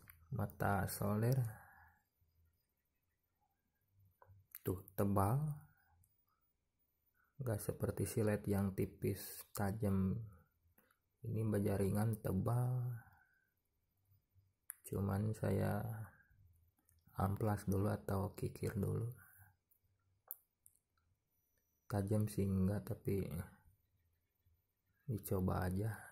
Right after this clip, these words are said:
Sekalian ini kalau di sambung ke solder mungkin lebih cepat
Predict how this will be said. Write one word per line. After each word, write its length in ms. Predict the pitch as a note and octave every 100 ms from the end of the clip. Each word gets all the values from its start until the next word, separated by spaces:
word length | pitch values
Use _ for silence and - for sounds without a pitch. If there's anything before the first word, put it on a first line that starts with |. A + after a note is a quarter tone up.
| -
Sekalian 560 | - G2 G2+ G2 A2+ G#2+
ini 400 | G#2+ B2 A#2 -
kalau 400 | - F#2+ G2 G2+
di 160 | G2 G2+ - - _ _ - - - _ _ _ _ _ _ _ - - - - - _ _ _ _ _ _ _ - - _ _
sambung 480 | - F#2 G2 G2+ G2
ke 320 | - G2+ G#2
solder 640 | - G2 G2 G2 C#3 C#3+ C#3+ - _ _ _ _ - _ _ _ _ _ _ _ _ - -
mungkin 400 | E2 F#2+ C3 C3
lebih 320 | B2 G#2+ G2
cepat 400 | - C3+ A#2+ -